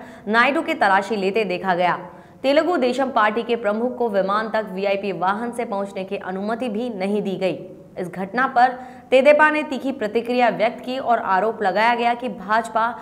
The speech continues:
और वाईएसआर कांग्रेस पार्टी बदले की राजनीति कर रही हैं। तेदेपा नेता व राज्य के पूर्व गृह मंत्री चिन्ना राजप्पा ने कहा कि अधिकारियों का रवैया न केवल अपमानजनक था, बल्कि उन्होंने नायडू की सुरक्षा के साथ भी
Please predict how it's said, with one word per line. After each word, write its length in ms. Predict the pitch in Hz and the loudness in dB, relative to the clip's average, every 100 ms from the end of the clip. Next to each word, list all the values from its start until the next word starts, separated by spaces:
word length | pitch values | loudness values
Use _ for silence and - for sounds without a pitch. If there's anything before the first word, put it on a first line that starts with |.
| - - | -16 -2
और 160 | 269 269 | 2 4
वाईएसआर 640 | 208 240 277 269 - - 226 | 4 4 4 0 -2 -4 0
कांग्रेस 400 | 214 208 226 220 | 2 2 -2 0
पार्टी 300 | 220 226 247 | 0 0 -2
बदले 320 | 196 202 233 | -2 0 0
की 140 | 233 240 | 0 0
राजनीति 440 | 185 190 196 196 | 2 0 -2 -6
कर 180 | 214 185 | -2 0
रही 300 | 180 180 185 | 0 -2 -2
हैं। 140 | 190 - - - - - - | -4 -6 -12 -20 -20 -20 -2
तेदेपा 340 | 226 226 233 220 | 2 4 4 4
नेता 300 | 208 220 247 | 2 4 4
व 120 | 240 | 4
राज्य 280 | 214 190 208 | 4 2 0
के 120 | 220 | -4
पूर्व 260 | 214 240 214 | -2 -2 -2
गृह 260 | 185 208 226 | 0 0 0
मंत्री 340 | 220 220 208 180 | -2 -2 -2 -2
चिन्ना 360 | - 226 233 | -4 -2 0
राजप्पा 420 | 214 196 226 233 233 | 2 2 0 0 0
ने 100 | 226 | 0
कहा 240 | 220 233 | -2 -4
कि 160 | 233 247 | -4 -4
अधिकारियों 520 | - 180 196 190 214 | -4 -4 0 0 0
का 120 | 208 185 | -2 -2
रवैया 500 | 180 226 226 226 233 - - - | 0 0 0 -2 -4 -12 -12 -2
न 140 | 247 311 | 0 0
केवल 260 | 330 311 | 2 2
अपमानजनक 720 | 302 - 196 214 247 254 247 247 | 2 -2 -2 0 0 0 -2 0
था, 100 | 254 | 0
बल्कि 400 | 202 226 233 262 | 4 2 2 -8
उन्होंने 440 | - 220 220 220 233 | -6 -6 -4 -4 -2
नायडू 320 | 190 190 208 | -2 -2 -2
की 120 | 220 | -4
सुरक्षा 400 | 214 196 190 208 | -6 -6 -4 -6
के 140 | 202 196 | -6 -6
साथ 280 | 202 202 220 | 0 0 0
भी 280 | 226 254 | -2 -6